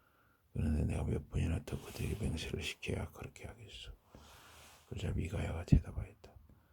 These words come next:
"내가 보니 온 이스라엘이 목자 없는 양같이 이산저산으로 흩어졌습니다. 주께서 이 사람들에게 주인이 없으니 싸우지 말고 각자 평안히 집으로 돌아가게 하여라 하셨-, 하십니다."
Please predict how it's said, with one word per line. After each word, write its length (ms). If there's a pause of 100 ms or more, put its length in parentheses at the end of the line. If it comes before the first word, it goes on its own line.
(520)
"내가 260
보니 420
온 320
이스라엘이 560
목자 360
없는 280
양같이 480
이산저산으로 840
흩어졌습니다. 960 (1800)
주께서 420
이 40
사람들에게 680
주인이 420
없으니 560 (1600)
싸우지 400
말고 380
각자 320
평안히 480
집으로 340
돌아가게 460
하여라 300
하셨-, 440
하십니다." 640